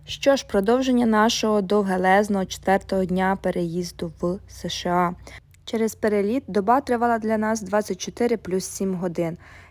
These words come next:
Як бачите, обстановочка тут дуже цікавенька.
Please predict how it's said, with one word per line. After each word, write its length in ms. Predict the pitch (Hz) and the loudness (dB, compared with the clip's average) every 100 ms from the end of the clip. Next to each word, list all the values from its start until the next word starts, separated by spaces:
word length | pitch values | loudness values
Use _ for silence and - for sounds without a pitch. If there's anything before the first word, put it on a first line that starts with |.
| - | -8
Як 160 | 202 185 | -6 2
бачите, 580 | 233 269 311 - 285 277 - - | 2 2 -2 2 2 2 -10 -12
обстановочка 720 | - 202 208 214 240 247 - 208 | -10 -6 -2 0 0 -2 -2 -4
тут 220 | 214 196 | -2 -6
дуже 280 | 190 226 202 | -4 -4 -4
цікавенька. 880 | - 190 185 180 190 240 233 202 | -6 -4 -2 -2 -2 -4 -4 -6